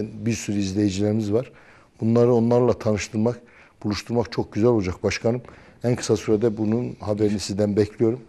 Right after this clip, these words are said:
Tabii her şeyin bir sonu var. Programın da sonuna yaklaştık.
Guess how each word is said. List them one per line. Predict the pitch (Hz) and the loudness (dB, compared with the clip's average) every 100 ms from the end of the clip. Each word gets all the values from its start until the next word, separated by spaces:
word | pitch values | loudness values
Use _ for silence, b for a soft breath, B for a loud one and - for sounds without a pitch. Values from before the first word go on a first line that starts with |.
| - _ b b b b b b b - | -20 _ b b b b b b b -2
Tabii | 139 139 | 4 6
her | 131 | 6
şeyin | 131 139 | 4 -2
bir | 131 | -4
sonu | - 131 131 | -2 0 2
var. | 127 - | 2 -2
Programın | - 120 117 120 123 | -2 2 4 2 2
da | 123 | 0
sonuna | - 120 123 | 0 0 4
yaklaştık. | 113 107 120 - - | 2 2 0 -2 -4